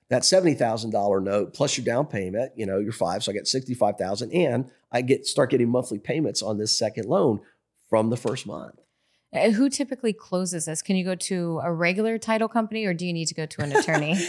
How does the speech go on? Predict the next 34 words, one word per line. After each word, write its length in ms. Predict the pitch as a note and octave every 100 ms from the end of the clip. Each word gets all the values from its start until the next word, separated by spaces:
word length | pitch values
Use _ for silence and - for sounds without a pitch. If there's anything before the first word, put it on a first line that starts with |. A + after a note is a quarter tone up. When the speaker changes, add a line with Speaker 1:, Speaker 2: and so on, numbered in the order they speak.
| D#4+
Speaker 1:
<laughs> 160 | - -
Yeah. 600 | E4+ A#3+ C#4 D#4+ D4 A3+
Speaker 2:
<laughs> 40 |
Speaker 1:
Uh, 120 | E3 E3+
well, 160 | D#3+ E3
yeah. 220 | - - -
And 300 | D3+ D3+ D#3
again, 220 | D3+ D#3+
this 180 | D3 -
is 80 | D#3
where 120 | E3
that 120 | D#3
intimidation 580 | D3 C#3 D3+ C#3 C#3 A#2
factor 260 | G2+ F2 -
comes 260 | A#2+ C3 G3+
in, 40 |
Speaker 2:
Right, 100 | G#3+
Speaker 1:
right? 160 | A#2 C3
Everybody's 260 | B2 B2+
like, 220 | F#3 F3+ E3
Speaker 2:
right. 100 | D3
Speaker 1:
"Oh 20 |
gosh, 240 | C3+ C3
how, 240 | C3+ B2+ C3
how, 200 | C#3+ C3
how 140 | A#2+
do 60 | C#3+
we 100 | C3+
do 200 | A#2+ D3
all 160 | C3 A2+
that?" 280 | G2+ F#2+ - -
I've 360 | - F#3 - -
probably 440 | E3 F3+ E3 D#3 C3
done, 680 | B2+ B2 A#2+ A#2+ G#2+ G#2+